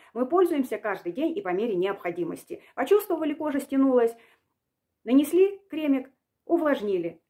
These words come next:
пропитали кожу рук, нежную кожу рук.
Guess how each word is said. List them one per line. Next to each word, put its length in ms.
пропитали 560
кожу 500
рук, 340
нежную 340
кожу 280
рук. 200